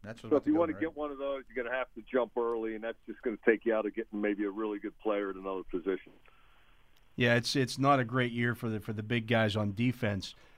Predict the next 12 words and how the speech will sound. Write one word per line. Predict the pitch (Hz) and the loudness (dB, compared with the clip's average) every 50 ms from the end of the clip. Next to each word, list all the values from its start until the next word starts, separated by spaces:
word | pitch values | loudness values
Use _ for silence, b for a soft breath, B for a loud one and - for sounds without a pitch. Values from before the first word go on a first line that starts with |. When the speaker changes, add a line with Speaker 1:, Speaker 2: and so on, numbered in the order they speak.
| b b - | b b -6
Speaker 3:
Uh, | - 113 113 110 110 | -2 0 2 2 2
but | 107 107 117 117 | 2 2 0 2
as | 117 120 123 110 | 2 2 2 2
you | 120 110 | 2 4
mentioned, | 113 117 127 135 131 - - 120 110 107 | 4 6 6 6 4 4 4 2 2 2
uh, | 110 107 107 | 2 2 0
good | 104 104 104 127 139 143 123 | -2 -2 0 2 2 4 4
year | 127 127 127 127 | 4 4 4 2
for | - - 117 110 | 0 -2 -4 -4
lo-, | 104 104 104 127 | -2 -2 -2 0
off-ball | - 139 131 123 - - 127 123 120 117 | 4 4 4 4 4 4 4 4 6 4
linebackers, | 117 113 117 123 120 117 123 120 120 117 - 120 117 110 - | 4 2 2 2 2 2 2 0 0 -2 -2 -4 -4 -4 -6